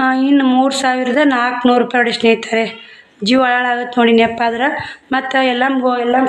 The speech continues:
ಸೌದತ್ತಿ ಹೋದಾಗ ಬ್ಯಾಗ್ನಾಗ ಇಟ್ಟಿದ್ದು ನಾಲ್ಕುನೂರು ರೂಪಾಯಿ ಯಾವ ಹುಡ್ರು ತಗೊಂಡ್ಬಿಟ್ಟಿದ್ದೀವಿ ರೀ. ನಾವು ಏನ್ ಮಾಡೋದು ನೋಡಿ, ಯಾಕೋ ಕಳಿದ ನಡೆದೈತಿ ರೊಕ್ಕ. ಬನ್ನಿ ಸ್ನೇಹಿತರೆ, ಏನಾಗುತ್ತೆ ಅಲ್ರಿ,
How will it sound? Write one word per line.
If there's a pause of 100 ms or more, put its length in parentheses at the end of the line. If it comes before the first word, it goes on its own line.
ಸೌದತ್ತಿ
ಹೋದಾಗ (140)
ಬ್ಯಾಗ್ನಾಗ
ಇಟ್ಟಿದ್ದು
ನಾಲ್ಕುನೂರು
ರೂಪಾಯಿ
ಯಾವ
ಹುಡ್ರು
ತಗೊಂಡ್ಬಿಟ್ಟಿದ್ದೀವಿ
ರೀ. (640)
ನಾವು (120)
ಏನ್
ಮಾಡೋದು
ನೋಡಿ, (120)
ಯಾಕೋ (120)
ಕಳಿದ
ನಡೆದೈತಿ
ರೊಕ್ಕ. (800)
ಬನ್ನಿ
ಸ್ನೇಹಿತರೆ, (120)
ಏನಾಗುತ್ತೆ
ಅಲ್ರಿ,